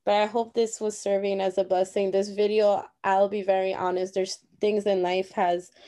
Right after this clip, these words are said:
a bilingual school counselor, I tell my kids, "There's gonna be days where you're not gonna be feeling so well, maybe mentally or physically, and maybe you don't have any, how we say in Spanish, ganas, where you don't have any inner motivation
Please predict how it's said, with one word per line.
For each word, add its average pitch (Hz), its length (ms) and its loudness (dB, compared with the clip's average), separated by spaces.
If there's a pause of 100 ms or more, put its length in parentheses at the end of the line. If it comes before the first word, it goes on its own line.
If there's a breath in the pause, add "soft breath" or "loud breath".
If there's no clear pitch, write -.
(200 loud breath)
a 185 80 -2
bilingual 190 340 4
school 190 220 -4
counselor, 185 340 -2
I 175 40 -2
tell 190 160 -4
my 185 100 -2
kids, 180 240 -6
"There's 180 160 -4
gonna 208 120 -2
be 214 120 -2
days 208 480 -2
where 185 400 0 (560 loud breath)
you're 214 160 0
not 190 160 -2
gonna 190 100 2
be 190 140 -2
feeling 220 340 0
so 214 240 0
well, 196 300 2
maybe 180 280 -2
mentally 190 440 -2
or 175 80 -2
physically, 196 720 -2
and 180 160 -4
maybe 180 180 -4
you 190 100 0
don't 190 140 0
have 185 240 -6
any, 190 340 -2
how 190 180 -4
we 190 120 0
say 185 140 -4
in 180 80 -2
Spanish, 180 400 -6
ganas, 190 500 -2
where 196 80 -6
you 180 160 -2
don't 190 120 -4
have 196 120 -6
any 196 300 -2
inner 196 300 0
motivation 185 800 -2